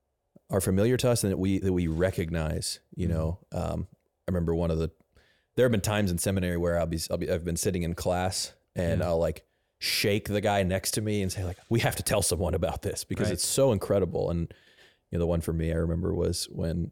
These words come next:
Speaker 1: uh, one of our professors just said, like, "Isn't it interesting that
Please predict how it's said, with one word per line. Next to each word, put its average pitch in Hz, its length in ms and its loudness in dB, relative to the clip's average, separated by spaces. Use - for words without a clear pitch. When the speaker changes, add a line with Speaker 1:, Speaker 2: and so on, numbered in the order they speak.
Speaker 1:
uh, 85 160 -4
one 87 200 -2
of 82 80 -2
our 87 80 2
professors - 540 0
just - 160 -6
said, 87 180 0
like, 85 160 -2
"Isn't 104 220 2
it 98 100 2
interesting 98 680 0
that 82 220 2